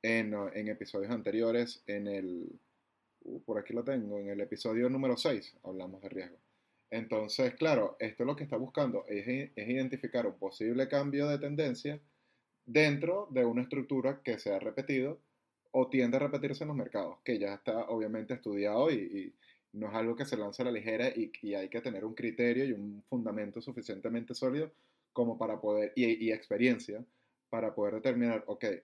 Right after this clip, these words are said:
este tipo de patrones me funciona bien, mi ojo entiende este tipo de movimiento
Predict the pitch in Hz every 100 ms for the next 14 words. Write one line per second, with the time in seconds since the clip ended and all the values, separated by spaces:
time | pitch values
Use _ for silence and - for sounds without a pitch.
0 | _ 107 123 123 123 127 110 131 135 147
1 | 147 _ 104 104 - 101 110 107 120 127
2 | 127 120 _ 110 110 110 - 131 127 _
3 | 98 107 101 120 113 117 120 123 117 127
4 | 117 110 104 127 131 165